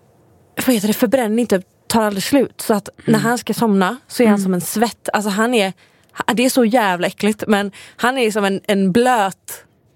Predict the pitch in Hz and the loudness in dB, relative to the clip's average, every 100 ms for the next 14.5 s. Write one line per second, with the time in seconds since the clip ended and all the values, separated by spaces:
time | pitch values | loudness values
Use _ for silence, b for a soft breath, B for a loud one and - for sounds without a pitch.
0 | _ _ _ - 190 180 175 - _ _ | _ _ _ -6 -2 0 -2 -6 _ _
1 | - - 214 - - - B B B - | -14 -4 -4 -4 -16 -20 B B B -12
2 | 208 - - 214 320 B B 415 415 330 | -10 -10 -4 -2 -2 B B -2 2 2
3 | 254 247 165 - - 302 349 349 359 302 | 2 0 -2 -8 -2 2 4 4 2 -2
4 | 294 240 202 262 320 - - 262 226 226 | 0 2 2 0 -4 -14 -4 -2 0 -2
5 | - 262 359 311 202 185 - - - - | -2 0 2 2 2 0 -6 -18 -16 -2
6 | 403 294 190 180 180 180 185 - - - | 0 2 0 0 0 -2 -4 -10 -4 0
7 | 349 - - - - 381 285 285 330 320 | 2 0 -4 -8 -4 0 0 0 0 2
8 | 294 240 233 226 226 240 254 262 269 262 | 0 0 0 2 2 0 -2 -4 -2 0
9 | 269 294 294 277 262 240 - 185 175 277 | 2 2 0 0 0 0 2 2 0 -2
10 | 294 - 285 285 294 320 - 254 220 247 | -6 -6 -4 -6 -6 -12 -2 0 0 -2
11 | 254 - 196 - 240 247 240 - 254 240 | -4 -2 -2 2 2 2 0 0 2 2
12 | 220 208 185 - - 214 226 214 208 220 | 2 0 0 -4 -4 0 2 0 -2 -2
13 | 202 196 180 170 190 180 - - 170 151 | -2 0 0 0 -2 -4 -6 -2 -2 -2
14 | - 185 156 135 | -2 0 0 -2